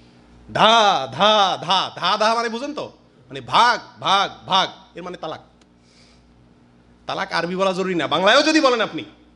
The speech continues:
হয়ে যাবে, তালাকের নিয়তে যদি বলেন। কিন্তু সে যে বলতো, ওটা তালাকের নিয়তেই বলতো, তো আমি তখন বুঝতাম না আর কি, এখন বুঝি। তো এরকম মূর্খতার কারণে অনেক সম্পর্ক নষ্ট হয়ে যাচ্ছে, যেগুলো আমরা জানি না। আল্লাহ তাআলা আমাদেরকে বুঝার তৌফিক দান করেন।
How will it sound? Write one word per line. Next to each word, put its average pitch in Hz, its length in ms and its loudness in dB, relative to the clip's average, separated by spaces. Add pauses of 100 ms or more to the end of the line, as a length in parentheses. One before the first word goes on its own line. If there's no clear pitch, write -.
হয়ে 330 100 -8
যাবে, - 160 -18 (400)
তালাকের 190 260 -2
নিয়তে 185 220 -4
যদি 147 140 -6
বলেন। 113 180 -10 (320)
কিন্তু 175 140 -6
সে 202 180 4
যে 262 80 2
বলতো, 233 380 4
ওটা 160 180 -4
তালাকের 202 260 -4
নিয়তেই 240 260 -2
বলতো, 175 240 -2
তো - 120 -16
আমি 180 180 -6
তখন 220 220 -2
বুঝতাম 190 340 -6
না 156 80 -2
আর 123 80 -4
কি, 127 100 -10
এখন 151 160 -6
বুঝি। 110 220 -14 (880)
তো 202 60 -12
এরকম 262 280 2
মূর্খতার 220 420 0
কারণে 262 220 -2
অনেক 233 380 -2
সম্পর্ক 185 360 -6
নষ্ট 170 260 -6
হয়ে 196 140 -2
যাচ্ছে, 202 240 -4
যেগুলো 139 220 -2
আমরা 127 140 0
জানি 156 240 2
না। 127 100 0
আল্লাহ 123 160 -2
তাআলা 127 120 -2
আমাদেরকে 123 200 -6
বুঝার 151 220 0
তৌফিক 123 260 -6
দান 110 160 -4
করেন। 160 180 2